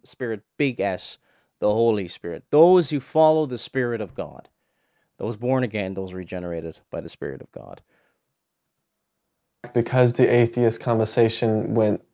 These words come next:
Speaker 2: so well, I decided to wait a little bit before I would drop the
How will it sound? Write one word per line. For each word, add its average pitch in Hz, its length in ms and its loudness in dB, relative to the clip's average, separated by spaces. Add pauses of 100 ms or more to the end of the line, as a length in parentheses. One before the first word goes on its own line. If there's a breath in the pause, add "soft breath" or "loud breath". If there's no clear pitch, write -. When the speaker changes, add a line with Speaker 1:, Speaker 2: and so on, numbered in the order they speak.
(300)
Speaker 2:
so 135 460 6
well, 110 420 4 (460 soft breath)
I 120 220 4
decided 135 460 4
to 135 100 0
wait 123 580 6 (380)
a 113 80 4
little 107 220 6
bit 95 360 2
before 107 580 4
I 110 140 0
would 107 180 6
drop 104 380 0
the 95 340 2